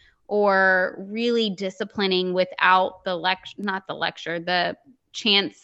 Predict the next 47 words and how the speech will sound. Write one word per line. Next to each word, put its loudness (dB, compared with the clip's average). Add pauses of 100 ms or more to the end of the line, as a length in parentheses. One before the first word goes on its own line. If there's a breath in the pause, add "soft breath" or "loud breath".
(120)
of 0 (140)
explaining, -4
it's -14
really 0
important -2
for -6
parents -4
to -20
sit -8
down 0
and -2
be 0
like, -4
"Hey, 4
I've 2
noticed -2
this -6
a -4
lot 2
lately. -2 (840)
It -8
seems 0
like 2 (400 loud breath)
you -2
might 0
be -2
going 0
through -4
something. -2
Like, -2 (140)
can -10
you -6
tell -2
me, 0
like, -2
what's -2
going -6
on 0 (460 soft breath)
in 8
your 6
day-to-day 6
life? 4
Like, 0
there 2
might 0
be 4
someone 0